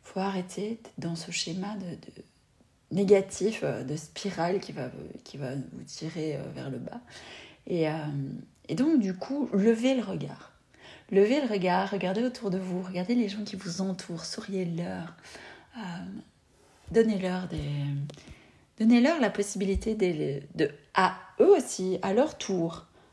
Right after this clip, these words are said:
de semer. Donnez-leur l'envie d'eux aussi sourire aux autres.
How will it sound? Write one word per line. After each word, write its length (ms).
de 120
semer. 400
Donnez-leur 560
l'envie 680
d'eux 300
aussi 340
sourire 460
aux 180
autres. 360